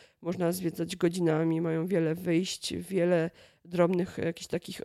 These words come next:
e, zakątków, ogrodów, e, więc można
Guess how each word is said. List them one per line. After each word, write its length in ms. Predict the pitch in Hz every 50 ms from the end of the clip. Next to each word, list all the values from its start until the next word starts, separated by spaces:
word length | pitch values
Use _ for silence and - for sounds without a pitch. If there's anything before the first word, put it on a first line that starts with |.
| -
e, 100 | 151 175
zakątków, 600 | 190 185 - - 190 170 190 - - - 180 - -
ogrodów, 640 | 170 170 180 151 151 170 165 175 165 160 - -
e, 340 | - - 160 156 156 160 - - _ - - _ _ _ - -
więc 320 | 175 165 - - - - -
można 560 | - 202 196 180 165 165 180 196 180 165 156